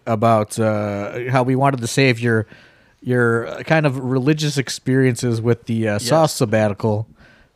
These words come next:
Speaker 1: uh, for, uh, for a, an episode down the line. And I feel, you know, hey, it's New Year's Day. People make resolutions. People make changes in their lives. Let's talk about the, you know, what led you to this change,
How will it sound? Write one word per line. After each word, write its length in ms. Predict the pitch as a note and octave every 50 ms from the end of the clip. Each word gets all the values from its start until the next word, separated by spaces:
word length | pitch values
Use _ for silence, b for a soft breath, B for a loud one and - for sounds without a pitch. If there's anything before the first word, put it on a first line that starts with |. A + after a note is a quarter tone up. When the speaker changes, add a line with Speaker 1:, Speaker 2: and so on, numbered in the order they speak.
| b _ _
Speaker 1:
uh, 200 | - A2+ A2+ A2
for, 260 | G#2+ - - B2+ B2 A#2+
uh, 260 | A#2 A2 A2 G#2 A2 - _ _ _ _ _ _
for 320 | - - - C#3+ C3 A#2+ B2
a, 80 | A#2+ - _ - - -
an 140 | - C#3+ D3+
episode 400 | F#3 F#3 - F3 - F3+ E3 D3
down 180 | D3+ D3 D3 C#3
the 60 | C3
line. 280 | B2 A#2 A2 G#2 G2+
And 120 | G#2 G#2 A2
I 60 | A2+
feel, 440 | - - C3 C3 B2+ A#2+ A2 - b b b b b b b b b b b b
you 100 | - E3+
know, 140 | D#3+ D#3+ D3+
hey, 220 | D3 C#3+ C3 A2 G2+
it's 300 | A#2+ B2+ B2 - - - -
New 100 | E3 F3
Year's 300 | E3+ D#3 D3 C#3+ C3+ C3+
Day. 280 | C3+ D#3 D#3 D#3+ D#3 D3+
People 260 | - D#3 D3 C#3+ C3+
make 220 | B2+ C3 B2+ B2+
resolutions. 720 | C#3 D3 D3 C#3+ C#3 C3+ C3 C#3+ D3 D3 - - D3 C#3 C#3
People 260 | - D#3+ D3+ C#3+ C3
make 160 | B2+ A#2+ A#2
changes 380 | - - D3+ D3+ D3+ D3 C#3+ D3
in 100 | C#3+ C#3+
their 120 | C#3+ C#3
lives. 460 | C#3 C#3 C#3 C#3+ C#3+ C#3+ C3+ C3+ - - b b b b b b b b b -
Let's 240 | B3+ C4+ - - -
talk 240 | B3 A3 G#3+ G3+
about 280 | G#3 F3 F3 E3+ E3 D#3
the, 420 | E3 D#3+ D3+ D3 D3 D3 D3 - -
you 200 | - D#3+ D#3+ E3
know, 240 | D3+ C#3+ D3 D3 - - _ _ _ _ _ _ _
what 220 | - F3 G3 - D#3
led 240 | E3+ F3+ F#3 F3+ F3+
you 60 | E3+
to 100 | E3+ D#3+
this 140 | D3+ D#3+ -
change, 720 | - - F3+ E3 D#3+ D#3+ D#3+ D#3 D3+ C#3+ D#3 D#3+ F3